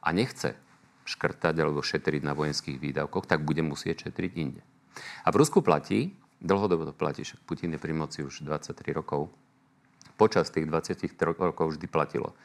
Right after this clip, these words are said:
Putinová popularita sa vyvíjala v súlade so životnými, ekonomickými a sociálnymi podmienkami Rusov a keď klesala, najmä vtedy, keď klesali tie,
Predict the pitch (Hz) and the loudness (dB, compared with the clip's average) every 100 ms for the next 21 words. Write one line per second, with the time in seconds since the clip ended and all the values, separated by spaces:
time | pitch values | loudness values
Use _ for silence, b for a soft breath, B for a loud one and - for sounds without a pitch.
0 | B B B B B - 135 180 156 104 | B B B B B 0 4 6 6 6
1 | 107 110 120 113 113 113 110 - - - | 4 4 4 4 4 4 2 0 -6 -2
2 | 87 98 110 101 95 - - - 160 139 | 0 2 4 4 2 0 0 4 6 6
3 | 98 90 101 123 131 - _ 90 92 95 | 4 4 2 2 -6 -16 _ -4 2 4
4 | 87 113 117 - 104 95 92 92 - 95 | 4 4 4 2 2 2 2 0 0 0
5 | 92 - - 90 82 - 82 92 85 85 | 0 -2 -2 0 0 -4 -4 -2 -2 -2
6 | 78 82 82 78 80 76 73 - - 104 | -2 -2 -2 -2 -2 -2 -6 -4 0 2
7 | 165 - b b b b b - 92 - | 0 -8 b b b b b -2 0 2
8 | 120 - 78 76 - 73 92 151 - _ | 0 2 0 0 0 2 2 0 -8 _
9 | _ _ _ _ _ - 80 87 - 82 | _ _ _ _ _ 2 2 2 0 -2
10 | 76 - - - 67 - 80 101 - 85 | -2 -6 -10 -6 -6 -4 -4 -4 -4 -4
11 | 82 | -4